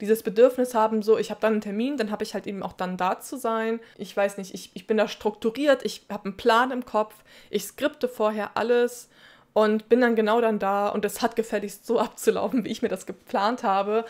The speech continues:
Und wenn irgendwas abweicht, dann stresst es mich komplett und kann wirklich extrem viel in mir auslösen und komplett, ich kann komplett in dem Moment den Halt unter den Füßen verlieren. Das ist so, so etwas, wie,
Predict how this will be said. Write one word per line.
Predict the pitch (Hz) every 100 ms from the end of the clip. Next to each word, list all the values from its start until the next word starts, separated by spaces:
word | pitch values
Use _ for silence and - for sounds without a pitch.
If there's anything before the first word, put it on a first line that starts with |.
| -
Und | 196
wenn | 214 220
irgendwas | - 392 320 277 277
abweicht, | 247 - 180 190 214 -
dann | 208
stresst | - - 208 233 262
es | 254 247
mich | 247 254
komplett | 220 - 226 247 - - - - -
und | - 202 214
kann | - 226 214
wirklich | 220 190
extrem | - - - 226
viel | 233 214
in | 202
mir | 202 190
auslösen | 208 - 190 185 185
und | 175
komplett, | - 196 208 208 -
ich | -
kann | - 208
komplett | 196 220 220
in |
dem | 214
Moment | 208 202 214
den | 185 190
Halt | 185 202
unter | 202 196
den | 190 185
Füßen | 185 -
verlieren. | 180 175 175 180 190 - - - - _
Das | 233 254
ist | 269 262
so, | 247 247 247
so | 240
etwas, | 220 226 214 -
wie, | 208 208 208 208